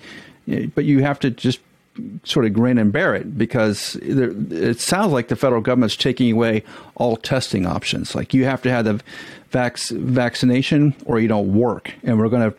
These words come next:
pull things like unemployment away, which is really spiteful, in my opinion, which is gonna make it worse, right? You're gonna entrench employees to fight even more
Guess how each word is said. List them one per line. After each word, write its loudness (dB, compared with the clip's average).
pull 2
things 0
like -2
unemployment 0
away, 0
which -2
is 0
really 2
spiteful, -4
in 2
my 2
opinion, 0
which 2
is 2
gonna 2
make 2
it 0
worse, 0
right? 2
You're 4
gonna 2
entrench 0
employees 0
to -2
fight -2
even 4
more 2